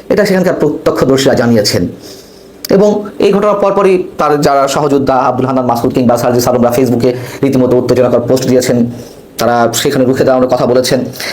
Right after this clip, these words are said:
এবং তাদেরকে এ কথাও বলতে শোনা গেছে অনেকের মুখে যে আজ রাতের মধ্যেই এই হামলাকারীদের না ধরা হলে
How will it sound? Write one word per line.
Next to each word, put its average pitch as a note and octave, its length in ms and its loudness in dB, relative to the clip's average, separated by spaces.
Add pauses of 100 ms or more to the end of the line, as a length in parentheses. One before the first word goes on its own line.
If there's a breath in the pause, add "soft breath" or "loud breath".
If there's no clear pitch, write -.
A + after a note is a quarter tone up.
(180 loud breath)
এবং A3+ 220 2
তাদেরকে F3+ 440 0 (1500)
এ E3 80 0
কথাও A3+ 240 2
বলতে A#3 200 2
শোনা A#3 180 2
গেছে A3 220 2
অনেকের G#3+ 240 2
মুখে G#3+ 220 2
যে F#3+ 340 0
আজ G#3 220 2
রাতের G3+ 220 2
মধ্যেই A2+ 600 2
এই F3 260 2
হামলাকারীদের D3 880 2
না B2 180 2
ধরা C3+ 200 0
হলে E3+ 400 0